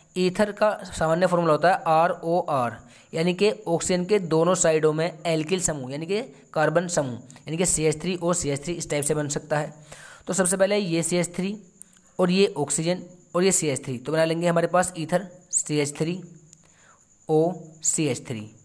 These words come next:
ये बन गया हमारे पास ईथर। अब देखो ज़रा, सीएच थ्री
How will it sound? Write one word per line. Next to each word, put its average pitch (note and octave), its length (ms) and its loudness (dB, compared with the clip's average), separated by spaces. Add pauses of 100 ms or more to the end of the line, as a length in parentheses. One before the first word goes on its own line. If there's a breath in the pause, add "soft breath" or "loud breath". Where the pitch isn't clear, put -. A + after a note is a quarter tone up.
(360 soft breath)
ये E3 120 -2
बन D3+ 160 2
गया D#3+ 140 4
हमारे D3 200 -2
पास E3 340 0 (380)
ईथर। C#3 320 -6 (560 loud breath)
अब F#3+ 80 4
देखो D3+ 200 2
ज़रा, B2+ 180 -2
सीएच E3 540 0
थ्री G#3 240 -2